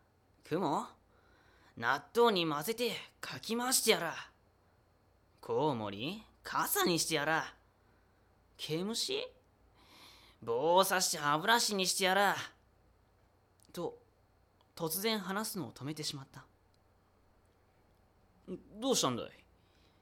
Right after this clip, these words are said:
怖いものを思い出しちゃった。それは何だい？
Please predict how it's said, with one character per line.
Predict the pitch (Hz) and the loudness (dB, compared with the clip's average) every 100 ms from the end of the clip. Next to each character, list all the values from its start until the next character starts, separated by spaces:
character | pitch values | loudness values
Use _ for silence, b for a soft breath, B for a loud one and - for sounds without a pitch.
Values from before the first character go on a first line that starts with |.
| b _ - _ _ - _ _ _ - | b _ -20 _ _ -20 _ _ _ -20
怖 | - 185 233 | -8 -4 -2
い | |
も | 190 | -4
の | 151 | -6
を | 123 117 107 - _ _ | -8 -12 -12 -16 _ _
思 | - 139 185 | -8 -4 -2
い | 214 | -2
出 | 202 | -2
し | - | -4
ち | |
ゃ | |
っ | - | -6
た。 | - - - _ _ _ _ _ _ _ _ _ | -14 -18 -20 _ _ _ _ _ _ _ _ _
そ | - - 110 | -12 -6 -4
れ | 139 | -4
は | 175 | -2
何 | 165 190 208 | 0 2 0
だ | |
い？ | 147 | -2